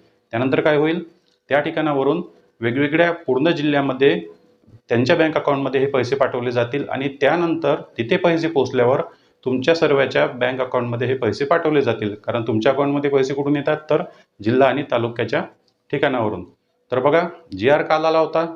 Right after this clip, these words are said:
जीआर काल आला म्हणजे पैसे अजूनपर्यंत ट्रान्सफर झाले किंवा नाही याची शक्यता नाही. पैसे कदाचित काल ट्रान्सफर झाले असेल, तर आज शक्यता आहे की म्हणजे आज वितरण व्हायला सुरुवात होऊ शकते.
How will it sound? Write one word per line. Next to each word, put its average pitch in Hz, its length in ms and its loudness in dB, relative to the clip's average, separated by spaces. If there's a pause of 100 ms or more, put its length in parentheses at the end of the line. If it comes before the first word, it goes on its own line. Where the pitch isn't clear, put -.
(120)
जीआर 143 200 2
काल 143 220 0
आला 143 140 4
म्हणजे 147 320 -2 (380)
पैसे 117 260 0
अजूनपर्यंत 147 540 0
ट्रान्सफर 139 580 -2
झाले 143 440 0
किंवा 135 340 0
नाही 135 280 -2
याची 131 200 -2
शक्यता 139 380 -2
नाही. 143 240 0 (380)
पैसे 117 220 -2
कदाचित 135 320 2 (120)
काल 120 160 0
ट्रान्सफर 135 380 -8
झाले 131 260 0
असेल, 139 400 -2
तर 139 80 0
आज 131 340 0 (140)
शक्यता 139 360 -2
आहे 139 180 0
की 156 340 -8 (400)
म्हणजे 131 360 -2 (340)
आज 131 220 2
वितरण 135 480 -4
व्हायला 120 300 0
सुरुवात 147 340 0
होऊ 185 200 0
शकते. 101 420 -4